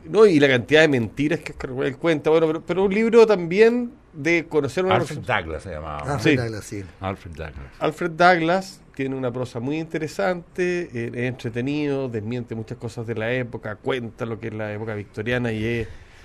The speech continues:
Speaker 1: o sea, realmente
Speaker 3: Sí.
Speaker 1: pasa eso de, de, de, del contemporáneo de segundo nivel que se, se, se limita a relatar lo que vio.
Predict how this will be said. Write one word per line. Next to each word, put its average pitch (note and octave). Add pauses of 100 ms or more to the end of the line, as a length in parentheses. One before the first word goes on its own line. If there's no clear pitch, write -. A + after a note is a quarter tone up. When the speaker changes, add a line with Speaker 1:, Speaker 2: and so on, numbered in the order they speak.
Speaker 1:
o -
sea, B2
realmente D#3+ (140)
Speaker 3:
Sí. -
Speaker 1:
pasa E3+
eso F3
de, D#3
de, C#3+
de, C3+ (500)
del B2
contemporáneo C#3
de F3+
segundo E3
nivel E3 (1500)
que E3+
se, -
se, -
se D#3+
limita F3+
a F3+
relatar E3+
lo D#3+
que D3+
vio. C#3+